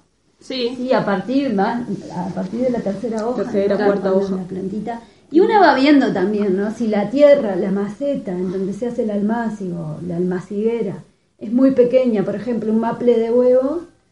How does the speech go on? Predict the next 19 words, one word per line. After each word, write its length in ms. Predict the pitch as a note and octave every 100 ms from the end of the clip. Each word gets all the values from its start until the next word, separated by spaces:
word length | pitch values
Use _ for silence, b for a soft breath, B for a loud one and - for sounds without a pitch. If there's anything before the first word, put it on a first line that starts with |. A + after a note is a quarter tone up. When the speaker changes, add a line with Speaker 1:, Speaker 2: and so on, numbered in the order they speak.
| _ _ _
Speaker 2:
el, 400 | A3 A3 - A3
la, 240 | G#3 F#3+ F#3+
el 120 | G3
espacio 420 | F#3 - C#4 C#4
que 80 | B3
tienen 340 | G3+ A#3+ A#3
las 140 | A3 G#3
raíces 520 | A3 A#3 A#3+ C4+ B3+
ahí 140 | A3
es 80 | A#3+
muy 160 | C4 B3+
chiquitito, 540 | A#3 F#3 - G#3 -
entonces 460 | D#3 F#3+ F#3 A#3+ A#3+ - _
se 80 | G3+
puede 240 | A3 A#3
trasplantar 720 | G#3+ G3+ - G#3 G3+ G#3 A3
un 140 | A#3 -
poquito 640 | G#3 G#3+ C4 C4+ C4 A3
más 200 | G#3 G#3